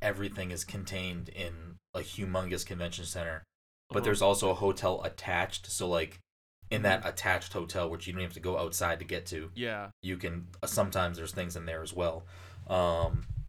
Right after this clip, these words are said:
Speaker 2: Yeah, 'cause I
Speaker 1: but
Speaker 2: got two, oh, go ahead, go ahead.
Speaker 1: Well, that whole area over there, there's, like, there's a lot of good restaurants and, like, a lot of good food. The only problem is that there's so many people in town for pax. It's like,
Speaker 2: Mm-hmm.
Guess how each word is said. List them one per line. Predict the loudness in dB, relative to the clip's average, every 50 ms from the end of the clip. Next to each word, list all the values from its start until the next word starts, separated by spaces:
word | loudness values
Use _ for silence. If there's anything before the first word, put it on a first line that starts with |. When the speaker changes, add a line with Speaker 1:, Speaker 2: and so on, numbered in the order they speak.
| -8 -14 _ _ _
Speaker 2:
Yeah, | 0 2 2 2
'cause | 2 4
I | 6
Speaker 1:
but | 6 6 6
Speaker 2:
got | 4
two, | -6 -6 -6 -6 -6 -6 -6 -6 -8 -8 -8 -10 -6 -4
oh, | -2 0
go | 0 -2
ahead, | -2 -2 -2
go | -2 -2
ahead. | -2 -2 -6 -8 -6 0 6
Speaker 1:
Well, | 8 8 10
that | 10 10 8 8
whole | 6 4 4 4
area | 4 4 4 4 4 4 2
over | 2 0 0 0
there, | 0 0 0 0
there's, | 0 -2 0 0
like, | 0 0 0
there's | -2 0
a | 2
lot | 4 4 4
of | 4
good | 2 2 2
restaurants | 4 2 2 2 2 0 0 0 0 0
and, | -2
like, | -4 0
a |
lot | 0 0 0
of | 0
good | -2 -4 -4
food. | -4 -4 -2 -2 -4 -4 -8 -14 -18 -14 _ -2
The | -2
only | 0 0 2
problem | 2 2 2 2
is | 0 -2 0
that | 0 -2 -2 -2
there's | -6 -4 -2 0
so | 2 2 2 2 2 2 2
many | 0 -2 -4 -4
people | -6 -6 -6 -4 -4 -4
in | -4
town | -4 -2 -2 -4 -4 -4
for | -6 -8
pax. | -4 -2 -2 -2 -2 -4 -6 -6
It's | -6 -6 -4 -2
like, | -2 -2 -2 -4 -6
Speaker 2:
Mm-hmm. | -8 -8 -8 -10 -10